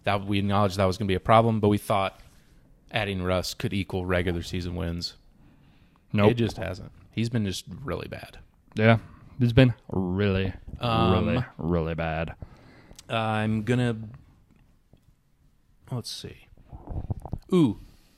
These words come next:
Speaker 1: a couple of these, actually, one in the East and one in the West, that just went totally sideways because they, the, I had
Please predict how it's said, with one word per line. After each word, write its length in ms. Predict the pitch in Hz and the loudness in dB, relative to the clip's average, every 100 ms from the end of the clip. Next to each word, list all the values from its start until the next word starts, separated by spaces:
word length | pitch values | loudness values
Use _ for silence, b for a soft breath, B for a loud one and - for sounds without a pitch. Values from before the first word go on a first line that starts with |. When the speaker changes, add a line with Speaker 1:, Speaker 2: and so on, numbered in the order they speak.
| b b - - - | b b -20 -20 -10
Speaker 1:
a 80 | 135 | -2
couple 260 | 175 147 | -2 0
of 80 | 117 | 0
these, 180 | 104 101 | 0 0
actually, 260 | 110 101 110 | -2 -2 0
one 140 | 120 | 2
in 60 | 113 | 2
the 60 | 104 | -2
East 180 | 110 | -2
and 160 | 110 104 | -4 -2
one 100 | 95 | -2
in 60 | 95 | -2
the 80 | |
West, 340 | 92 90 92 - 117 | -2 -2 -4 -8 -6
that 100 | 104 | -2
just 360 | 107 - - b b b b b b - | -2 -4 -8 b b b b b b -10
went 480 | 120 120 113 113 - _ _ - - _ _ _ _ _ - | -2 2 2 -2 -10 _ _ -10 -10 _ _ _ _ _ -12
totally 380 | - 131 117 110 | 2 4 6 4
sideways 520 | - 104 104 110 110 | 2 2 2 2 0
because 280 | 104 117 104 | 0 0 -2
they, 160 | 104 104 | -2 -4
the, 500 | 107 101 98 92 95 - - | -4 -2 -2 -4 -6 -12 -8
I 100 | 123 | -4
had 260 | 110 107 | -4 -8